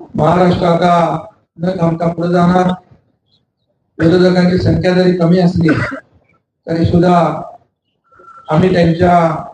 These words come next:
प्रत्येक ज्या ज्या आयुधाच्या माध्यमातून त्यांनी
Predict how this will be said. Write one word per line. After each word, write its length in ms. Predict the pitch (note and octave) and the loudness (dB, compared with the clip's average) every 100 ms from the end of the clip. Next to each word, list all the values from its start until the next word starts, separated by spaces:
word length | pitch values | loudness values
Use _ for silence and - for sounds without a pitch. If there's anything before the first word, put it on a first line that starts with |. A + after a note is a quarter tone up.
| _ _ _ _ _ - _ _ _ _ _ _ - - - - - | _ _ _ _ _ -20 _ _ _ _ _ _ -20 -20 -18 -8 -4
प्रत्येक 720 | - - F#3+ F#3 - - - _ _ _ _ _ _ _ _ _ - - - - _ - | -2 -2 -2 -2 -4 -12 -20 _ _ _ _ _ _ _ _ _ -20 -20 -20 -20 _ -4
ज्या 200 | E3 E3+ | 0 2
ज्या 140 | F3 | 0
आयुधाच्या 420 | E3 F3 F3 F3 F3+ | 0 0 0 0 -2
माध्यमातून 600 | E3 E3 F3 E3 F#3 F3 | -2 0 0 0 -2 0
त्यांनी 580 | E3+ E3 E3 D#3+ D#3 | 0 0 0 0 -4